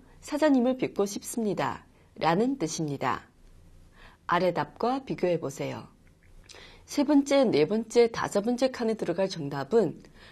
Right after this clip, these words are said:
하오이, 칼회, 그리고 샤오덩입니다. 문장의 뜻은 "죄송합니다. 사장님께서 지금은 회의 중입니다. 잠시만 기다려주세요."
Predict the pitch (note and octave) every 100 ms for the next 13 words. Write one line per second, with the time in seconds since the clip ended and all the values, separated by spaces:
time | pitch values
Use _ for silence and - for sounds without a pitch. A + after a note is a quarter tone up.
0 | - - - G#2 - - A#3 E3 C3+ -
1 | _ _ _ - - B3+ C4 C4 C4 D3+
2 | C3+ - _ _ _ - E3+ D#3+ A3+ C#4
3 | - - - - C#4+ C#4+ C#4+ C#3+ - D3+
4 | E3+ F3 E3 D3 C#3 A2+ - _ _ _
5 | _ _ - - - F#3+ G#3+ B3 A#3+ F#3
6 | E3 C#3 D#3+ B3+ - - - F3+ F#3+ B3
7 | A#3+ G3 E3 C#3 - - _ - - -
8 | D4 D4+ C#4 - F3 A#3+ C4 B3+ F3 G3
9 | A3 A3+ D4+ C#4+ G#3+ F#3 E3 C#3+ C#3+ -
10 | - - - E3 E3+ A#3 B3+ - E3 D#3
11 | - D3+ B2 B2